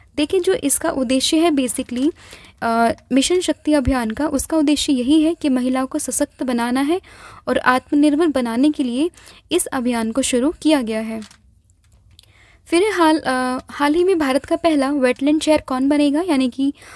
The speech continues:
which will, which will become the India's first wetland city, तो ये है उदयपुर, option number B। देखिए, Government of Rajasthan in collaboration with the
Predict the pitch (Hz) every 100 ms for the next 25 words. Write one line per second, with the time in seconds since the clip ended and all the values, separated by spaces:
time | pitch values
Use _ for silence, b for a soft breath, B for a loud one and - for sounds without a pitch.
0 | B B B 254 294 - 311 - 262 247
1 | 311 370 349 262 262 269 302 302 - 254
2 | 262 269 285 - 330 349 - 226 233 269
3 | 294 311 277 220 269 349 b b - 269
4 | 370 339 392 _ - 254 240 240 - 494
5 | - 247 - 359 311 233 240 311 _ 269
6 | 254 220 208 _ _ _ - - - _
7 | _ b b b 302 403 302 277 277 339
8 | 370 320 277 220 262 - 285 294 277 269
9 | 262 240 247 294 302 359 294 247 233